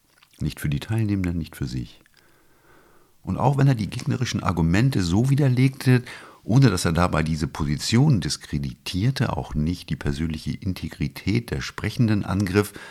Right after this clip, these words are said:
so lauerte hinter seinen Begründungen eine zum Angriff bereite Schärfe, nicht vordergründig, aber sprungbereit. Um ein gelten lassen können ging es ganz offensichtlich nicht. Es ging um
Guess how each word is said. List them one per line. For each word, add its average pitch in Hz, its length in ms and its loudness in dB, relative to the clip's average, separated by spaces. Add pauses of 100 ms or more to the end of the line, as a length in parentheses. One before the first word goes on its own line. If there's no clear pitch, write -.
(480)
so - 140 -6
lauerte 131 380 -4
hinter 117 260 -4
seinen 95 240 -2
Begründungen 104 560 -4
eine 85 180 -2
zum 71 220 -6
Angriff 82 460 -8
bereite 78 420 -4
Schärfe, 73 720 -2
nicht 135 420 -8
vordergründig, 143 880 -6
aber 131 260 -4 (180)
sprungbereit. 64 840 -6 (800)
Um 80 160 -4
ein 73 280 -2 (520)
gelten 143 420 -2
lassen 123 460 -4
können 110 380 -2
ging 92 180 -2
es - 220 -8
ganz 82 400 -4
offensichtlich 73 720 -8
nicht. 73 360 -4
Es 76 160 -8
ging 117 160 -6
um 117 220 -2